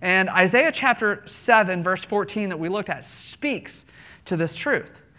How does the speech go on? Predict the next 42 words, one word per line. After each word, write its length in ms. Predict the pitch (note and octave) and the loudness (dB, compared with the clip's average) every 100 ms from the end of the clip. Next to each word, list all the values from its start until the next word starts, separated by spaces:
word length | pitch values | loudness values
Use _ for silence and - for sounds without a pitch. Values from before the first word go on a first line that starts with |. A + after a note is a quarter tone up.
| - - | -12 -2
And 120 | G3+ | -2
it 60 | G#3 | 0
answers 400 | B3+ D4 B3+ F#3+ | 2 2 0 -2
these 180 | G#3 G3 | -2 -2
questions. 480 | B3+ A#3+ F3+ D#3+ - | -4 -4 -6 -6 -2
Is 200 | A#3 B3 | -2 0
there 180 | C#4+ B3 | 2 2
a 60 | |
God? 500 | F3+ F#3 D#3+ C#3 D#3+ - - - | 4 4 4 0 -4 -12 -20 -10
And 120 | F#3 G3 | -6 0
if 200 | B3+ C4+ | 0 4
there 180 | B3+ | 6
is 140 | C#4 B3 | 6 4
a 60 | |
God, 380 | G3 F#3 F3+ F#3+ | 2 2 2 2
is 200 | A3+ A#3 | 2 4
that 260 | B3+ B3+ B3+ | 6 4 6
God 460 | G3+ F3 E3 E3 - - _ _ _ - | 6 6 6 2 -2 -16 _ _ _ 2
distant 580 | G#3+ G#3+ - D#4+ D#4+ - - _ _ _ - | 4 4 2 0 -2 -10 -20 _ _ _ -14
or 100 | D#3+ | -12
close? 560 | - E3+ B2 - - - - - _ _ - | -8 -6 -6 -10 -16 -20 -20 -20 _ _ -4
Is 100 | G3 | 0
that 120 | A3+ | 4
God 220 | A3+ A3 | 6 6
relational 800 | G3+ G3 F3+ A3+ - C#4+ D4+ D4+ - - | 4 2 4 4 2 0 2 0 -6 -2
or 120 | F#3 | 0
distant? 540 | E3 G#3 - G2 - - _ _ - | 2 0 -2 -12 -14 -20 _ _ -16
See, 140 | - A#3+ | -2 4
God 260 | C4+ D#4+ | 6 4
gives 200 | D4 D4 | 4 2
us 120 | D4 C4+ | 2 0
this 180 | A#3 | -4
prophecy 600 | - A3+ A3+ A3 - G#3+ | -4 0 0 0 -4 -2
about 540 | F3+ E3+ G3 F#3 F#3 - _ _ _ _ - _ _ | 0 2 4 2 0 -10 _ _ _ _ -20 _ _
the 80 | A3 | 0
Messiah, 680 | G#3+ - - A3 G#3 F3 E3+ | 0 2 4 6 6 6 4
about 300 | F3+ F#3 F3 | 6 4 4
Jesus, 400 | D#3 B3 A3+ F#3+ | 2 0 0 -2
to 100 | F#3+ | -4
offer 400 | A3 A3+ C4+ A3+ | 4 6 6 4
us 140 | F#3+ - | -2 0
hope. 280 | B3 E3 | 0 -2